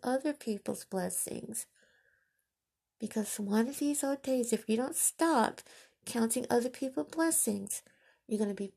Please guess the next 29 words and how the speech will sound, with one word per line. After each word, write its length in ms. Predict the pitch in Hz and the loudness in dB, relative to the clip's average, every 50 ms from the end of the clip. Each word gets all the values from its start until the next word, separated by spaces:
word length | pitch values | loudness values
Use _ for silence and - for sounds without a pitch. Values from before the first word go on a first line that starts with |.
| _ | _
put 320 | - - 262 277 320 - - _ _ _ | 2 4 4 4 4 2 -6 _ _ _
in 300 | - 240 214 208 220 - - - | -2 0 0 0 -2 -8 -10 -4
a 200 | - 196 190 190 190 - - | 0 2 2 2 0 -4 -10
situation 1080 | - - - - - 302 320 - - 370 339 302 262 254 233 - - 220 208 214 220 226 _ _ _ _ _ _ _ _ | -6 -4 -2 0 0 0 0 2 2 2 4 4 4 4 2 -2 -4 -4 -4 -4 -6 -8 _ _ _ _ _ _ _ _
where 140 | 202 202 | 0 2
you're 160 | 202 208 220 220 | 2 2 2 2
gonna 180 | 226 208 202 | 2 0 0
be 220 | 190 - 190 190 - | -2 -2 -4 -4 -6
glad 460 | - - 202 208 220 220 233 233 233 | -2 2 2 4 4 4 2 0 0
to 100 | - 220 | -4 -4
just 400 | 190 - - 214 202 196 - - | -4 -2 0 0 0 0 -2 -4
be 160 | - 202 202 | -2 0 0
able 140 | 208 202 196 | 2 0 -2
to 160 | 190 - 196 | -4 -6 -8
w-, 280 | 185 - - 180 190 190 - - - - - - _ _ _ _ _ _ _ _ 190 175 | -8 -8 -6 -6 -6 -6 -8 -12 -20 -20 -20 -20 _ _ _ _ _ _ _ _ -2 2
bathe 400 | - 214 202 190 185 - - - | 4 6 6 6 4 2 0 -4
yourself. 640 | - - - - - - - - - - - - - _ _ _ _ _ _ _ _ _ _ _ _ _ _ _ _ _ _ _ _ _ _ _ _ _ | -2 0 0 0 0 -4 -10 -12 -12 -16 -20 -20 -20 _ _ _ _ _ _ _ _ _ _ _ _ _ _ _ _ _ _ _ _ _ _ _ _ _
I 120 | - 202 196 | -4 -2 -2
don't 140 | 185 180 180 | 0 0 0
wanna 180 | 180 180 175 | -2 -2 -2
get 180 | - - - - | -4 -6 -6 -6
too 220 | - - 196 190 - | -8 -8 -8 -8 -6
graphic 500 | - 185 175 175 180 - - 226 - - | -4 -2 -2 -2 -2 -2 -4 -6 -4 -4
with 180 | 220 214 - | -8 -8 -2
that, 260 | - 214 233 294 320 - | -2 -2 -2 -2 -4 -4
but 140 | - 226 214 | -2 -2 -2
I'm 160 | 208 208 - _ _ - | -2 -2 -8 _ _ -16
just 220 | - - 226 226 - | -8 -6 -2 0 0
saying. 500 | - - 226 247 247 220 - - 202 | 2 2 0 -2 -2 -4 -6 -8 -10